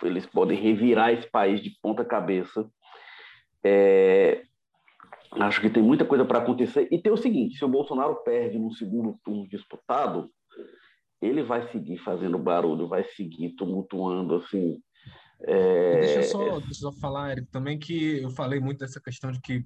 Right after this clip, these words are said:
Speaker 2: ele saiu muito pior do que o ano passado, mas eu concordo em gênero, número igual com quase tudo que você falou aí, é isso mesmo. É, eu falei que ele tá mal, pra mim ele tá muito pior do que ano passado, mas eu não duvido também não, sabe? Dessa, eu acho que eu, tem muita gente que fala, "Ah, o presidente já tá derrotado, isso aqui tá muito fraco",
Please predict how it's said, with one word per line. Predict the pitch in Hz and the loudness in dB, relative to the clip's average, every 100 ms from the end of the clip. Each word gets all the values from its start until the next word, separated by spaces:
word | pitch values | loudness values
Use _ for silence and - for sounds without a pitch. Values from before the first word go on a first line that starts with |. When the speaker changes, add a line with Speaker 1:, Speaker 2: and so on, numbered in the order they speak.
| - | -8
Speaker 2:
ele | 123 | -8
saiu | 123 127 | -4 -2
muito | 139 151 | -2 -4
pior | 208 147 156 | -4 -2 -2
do | 165 | -6
que | 170 | -6
o | 156 | -6
ano | 151 | -4
passado, | 151 127 143 143 | -6 -8 -6 -6
mas | 156 156 | -6 -6
eu | 156 | -8
concordo | 165 156 139 147 151 143 | -10 -8 -6 -6 -6 -6
em | 131 | -4
gênero, | 139 160 | -4 -4
número | 151 165 | -6 -8
igual | 147 139 | -6 -6
com | 147 147 _ | -6 -12 _
quase | - 170 180 | -8 -6 -6
tudo | 180 165 | -8 -10
que | |
você | - | -12
falou | 170 160 170 | -8 -6 -6
aí, | 156 | -6
é | 127 | -6
isso | 143 196 | -8 -8
mesmo. | 151 117 113 _ _ _ _ _ _ | -6 -8 -10 _ _ _ _ _ _
É, | 101 117 117 | -6 -4 -4
eu | 113 113 110 | -6 -12 -12
falei | - 127 | -6 -4
que | 127 | -4
ele | 139 | -8
tá | 143 165 | -4 -4
mal, | 185 196 226 | -2 -2 -4
pra | 196 156 | -4 -4
mim | 151 | -2
ele | 156 | -4
tá | 151 | -4
muito | 143 151 | -6 -6
pior | - 143 | -4 -4
do | 147 | -4
que | 143 147 | -6 -6
ano | 147 | -6
passado, | 160 165 - 160 185 214 _ _ _ | -6 -8 -4 -4 -4 -8 _ _ _
mas | 127 135 147 | -4 -2 -2
eu | 165 | -2
não | 175 | -4
duvido | 175 160 165 | -4 -4 -4
também | 170 170 170 | -4 -4 -4
não, | 180 147 127 | -2 -2 -2
sabe? | 123 123 131 | -4 -4 -4
Dessa, | 123 127 131 | -4 -4 -4
eu | 123 | -4
acho | 127 | -6
que | 139 | -6
eu, | 127 - | -10 -6
tem | |
muita | 135 147 | -6 -4
gente | 139 147 | -4 -6
que | 147 | -8
fala, | - 170 196 | -10 -6 -4
"Ah, | 185 | -4
o | 151 | -4
presidente | 151 135 135 170 | -6 -4 -4 -4
já | 151 | -6
tá | 139 143 | -6 -6
derrotado, | 139 123 - 190 156 | -6 -8 -2 -2 -2
isso | - | -8
aqui | 147 | -10
tá | 135 | -6
muito | 143 151 | -6 -8
fraco", | - 151 185 180 - | -4 -2 0 -2 -6